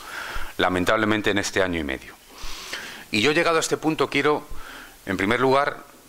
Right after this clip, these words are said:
que seamos todos conscientes, y quiero denunciar algo que es peligroso en, en,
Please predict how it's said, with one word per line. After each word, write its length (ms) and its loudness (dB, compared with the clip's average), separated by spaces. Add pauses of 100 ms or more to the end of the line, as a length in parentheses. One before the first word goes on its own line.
(100)
que 120 -4
seamos 280 0
todos 220 0
conscientes, 600 -2 (420)
y 80 -6
quiero 240 2
denunciar 640 0 (440)
algo 420 0 (440)
que 80 -6
es 80 -6
peligroso 480 0
en, 60 0
en, 360 -8